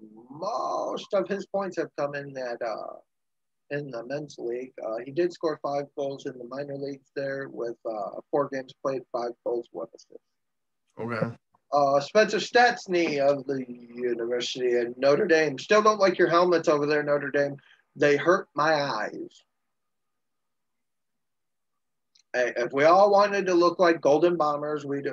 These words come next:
Speaker 1: we'd be, we, we, we would look that way, but we don't. Um,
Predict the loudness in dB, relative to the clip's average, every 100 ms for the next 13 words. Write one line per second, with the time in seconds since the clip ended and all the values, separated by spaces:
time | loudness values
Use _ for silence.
0 | -6 -6 -8 -12 -6 -6 -6 -6 -8 -8
1 | -12 -8 -4 -2 0 0 -4 -6 -6 -8
2 | -10 -10 -10 -10 _ -4 0 0 0 -2
3 | -12 _ _ _ _ _ _ -20 _ _
4 | _ _ 0 2 4 4 2 0 -6